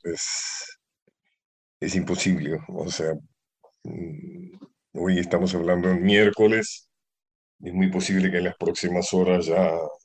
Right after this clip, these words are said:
se haya definido, o que se pueda un poco más, pero está la diferencia, ¿no es cierto?, de, de poder, de fuego y de destrucción,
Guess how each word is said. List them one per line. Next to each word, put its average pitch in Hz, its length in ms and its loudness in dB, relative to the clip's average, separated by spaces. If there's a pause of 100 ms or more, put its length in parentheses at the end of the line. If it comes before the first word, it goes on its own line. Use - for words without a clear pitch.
se - 200 -2
haya 85 180 2
definido, 85 720 0 (920)
o 95 120 0
que 98 100 6
se - 160 0
pueda 101 500 8
un - 400 -10
poco 196 200 2
más, 113 160 6
pero 98 160 4
está 127 240 8
la 127 180 8
diferencia, 104 720 2
¿no 82 120 -8
es 80 60 -10
cierto?, 85 500 0
de, 73 160 -6
de 82 120 -4
poder, 90 420 4
de 82 140 0
fuego 85 560 2
y 78 60 -6
de 78 140 -4
destrucción, 78 680 -6